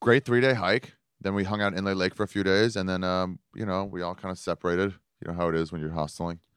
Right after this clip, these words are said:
And then, like, yeah, one lady from, from Austria was like, "Dude, there are great hikes here. We gotta fucking meet up and do this again."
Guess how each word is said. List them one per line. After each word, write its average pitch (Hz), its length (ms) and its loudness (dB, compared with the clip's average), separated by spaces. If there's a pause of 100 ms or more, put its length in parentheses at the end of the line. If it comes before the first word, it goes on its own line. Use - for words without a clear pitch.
(1080)
And 87 140 -4
then, 92 200 -2
like, 95 220 0
yeah, 143 180 0
one 85 320 -4
lady 101 220 0
from, 98 260 -8
from 92 260 -10
Austria 90 360 -2
was 71 80 -8
like, 76 120 -12
"Dude, 82 200 -12
there 95 160 2
are 80 140 4
great 85 440 4
hikes 82 260 -2
here. 69 120 -4
We 78 100 -4
gotta 82 180 2
fucking 73 300 -8
meet 73 160 -6
up 78 140 -8
and - 80 -20
do 90 100 -6
this - 220 -8
again." - 220 -18